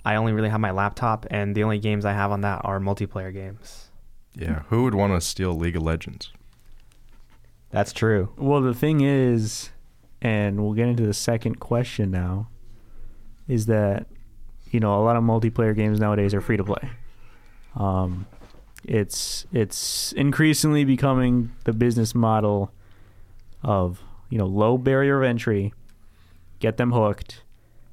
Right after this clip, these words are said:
Speaker 3: and then once they're in the game,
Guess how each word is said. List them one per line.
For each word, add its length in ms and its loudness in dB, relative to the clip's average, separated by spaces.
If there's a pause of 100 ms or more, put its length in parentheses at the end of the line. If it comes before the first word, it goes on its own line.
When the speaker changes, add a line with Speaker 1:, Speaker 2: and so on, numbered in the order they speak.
(180)
Speaker 3:
and 100 0
then 160 2
once 280 0
they're 580 2 (340)
in 220 2
the 80 2
game, 500 2